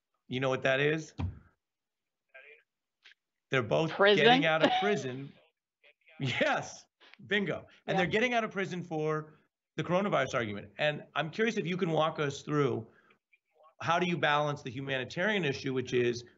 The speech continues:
Speaker 1: I don't care who the person is, uh, the government has a human rights responsibility not to both confine them and put them at greater risk of disease or death, who, no matter who it is. But then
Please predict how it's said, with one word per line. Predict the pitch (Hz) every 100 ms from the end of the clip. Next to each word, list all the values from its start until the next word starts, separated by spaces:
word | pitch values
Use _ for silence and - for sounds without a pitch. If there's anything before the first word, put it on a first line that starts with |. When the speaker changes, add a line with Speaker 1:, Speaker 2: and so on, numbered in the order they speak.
| _
Speaker 1:
I | 143
don't | 190 180
care | 160
who | 147
the | 160
person | - 139 110 90
is, | 87 - - - _ _ - - -
uh, | 123 -
the | 135
government | 143 165 175 156
has | 117 131 135 127 -
a | 113
human | - 175
rights | 156 156 156
responsibility | - 143 127 117 127 135 113 104 - - -
not | 139 147
to | 151
both | 131 135 131 - _ _ _ _
confine | - 139 110 151 165 170
them | 143 123 -
and | 139 139
put | 170 165
them | 147
at | 135
greater | 135 147 139
risk | 110 139 147 - -
of | 120 113 113 107 - _ -
disease | 123 127 139
or | 120
death, | 95 120 - - _ _ _ - _ _ -
who, | 190 190
no | 156
matter | 143
who | 165
it | 208
is. | - - - _ _ _ _
But | 160 160
then | 185 175